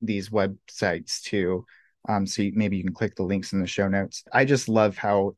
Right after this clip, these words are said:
informative his posts are, but they also sell different types of spiders, isopods, centipedes, mantids. I think they do mantids too. Yeah.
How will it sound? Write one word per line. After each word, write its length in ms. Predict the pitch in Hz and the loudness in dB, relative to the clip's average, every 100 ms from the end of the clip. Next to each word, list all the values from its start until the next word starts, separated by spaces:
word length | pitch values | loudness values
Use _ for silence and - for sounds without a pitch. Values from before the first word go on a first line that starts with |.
| - | -4
informative 580 | 101 - 92 107 117 113 | -4 -2 0 2 2 4
his 280 | 135 120 | 2 2
posts 520 | - 139 135 131 - - | 2 6 6 4 -10 -6
are, 240 | 143 143 135 | -2 0 0
but 180 | 107 | -2
they 120 | - 98 | 0 2
also 400 | 98 95 101 95 | 2 0 -2 -2
sell 400 | - 101 98 92 | -2 2 2 0
different 340 | 101 - 87 | -4 -4 -6
types 280 | - - - | -6 -6 -2
of 220 | 92 90 - | -2 -2 -14
spiders, 520 | - 196 180 165 156 | 4 6 8 6 4
isopods, 920 | - 131 131 123 131 120 117 - - _ _ | 2 2 2 2 4 4 0 -10 -16 _ _
centipedes, 1200 | - 123 120 117 120 113 113 117 - - - - _ _ - _ | -2 0 0 -2 0 2 0 -4 -14 -18 -20 -20 _ _ -20 _
mantids. 340 | 120 123 120 - - - | 4 4 2 -8 -16 -20
I 40 | - | -12
think 120 | 139 | -10
they 60 | |
do 160 | 127 117 | -8 -8
mantids 580 | 107 107 - 107 - - | -10 -16 -14 -14 -14 -8
too. 220 | - 98 | -2 0
Yeah. 240 | 104 110 | 2 2